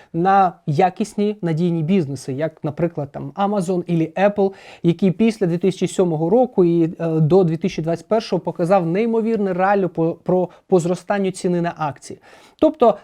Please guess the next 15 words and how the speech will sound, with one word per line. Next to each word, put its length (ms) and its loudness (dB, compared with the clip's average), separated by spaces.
задля 260 2
того, 280 2
аби 440 2
фокусуватися 920 -2
на 120 -2
тому, 260 -2
що 200 -8
зараз 600 -2
висока 600 -2
інфляція 540 -2
і 40 -4
взагалі, 460 -2
і 80 -2
взагалі 340 -2
майбутнє 600 -2